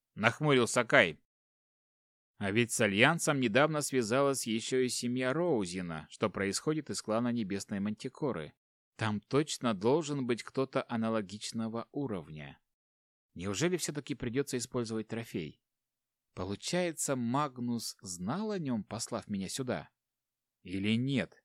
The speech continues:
и он просто готов рискнуть мной ради этого шанса? Магнус, а теперь ещё и Грин.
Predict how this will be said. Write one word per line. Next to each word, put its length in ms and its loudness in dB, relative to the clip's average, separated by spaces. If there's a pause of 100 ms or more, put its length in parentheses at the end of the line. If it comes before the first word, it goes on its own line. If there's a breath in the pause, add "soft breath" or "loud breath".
(260)
и 120 -4
он 160 0
просто 440 0
готов 440 0
рискнуть 600 -2
мной 200 0
ради 260 -2
этого 420 -6
шанса? 580 -8 (840)
Магнус, 800 -4 (360)
а 100 -10
теперь 440 -6
ещё 300 -6
и 100 -2
Грин. 580 -4